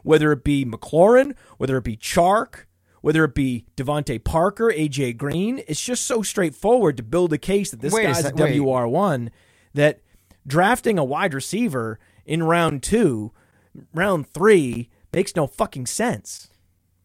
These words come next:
Speaker 2: Wait, wait, wait, wait, wait, wait, wait, wait. We need to revisit this. You had said something to the effect of that we can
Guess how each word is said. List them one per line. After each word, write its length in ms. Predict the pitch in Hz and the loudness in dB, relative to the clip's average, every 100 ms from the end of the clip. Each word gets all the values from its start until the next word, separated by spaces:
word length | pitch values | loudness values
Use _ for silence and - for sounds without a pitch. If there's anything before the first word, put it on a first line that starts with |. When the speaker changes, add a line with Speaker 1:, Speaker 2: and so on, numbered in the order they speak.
| _ _ | _ _
Speaker 2:
Wait, 360 | 175 160 120 - | -4 -2 -2 -6
wait, 240 | 131 113 | -6 -6
wait, 240 | 135 135 113 | -6 -6 -4
wait, 240 | 113 95 | -6 -6
wait, 240 | 90 90 - | -10 -12 -14
wait, 240 | 85 50 | -16 -18
wait, 200 | 73 62 | -18 -16
wait. 220 | 117 117 | -12 -10
We 100 | 131 | -4
need 180 | 226 285 | -4 -4
to 40 | 202 | -4
revisit 360 | 156 120 123 | -2 -2 -4
this. 160 | 90 85 - _ | -8 -14 -18 _
You 260 | - 160 294 | -6 -2 0
had 160 | 311 190 | -2 -2
said 260 | - 214 | -2 -2
something 440 | - 175 170 143 120 | -2 -4 -4 -6 -4
to 100 | 135 | -4
the 160 | 135 | -4
effect 420 | 127 - 135 - | -6 -4 -4 -4
of 400 | 127 117 110 101 _ _ _ _ _ _ _ _ _ | -4 -2 -2 -6 _ _ _ _ _ _ _ _ _
that 180 | - 170 | -6 -2
we 120 | 180 | -2
can 200 | - 156 | -2 -4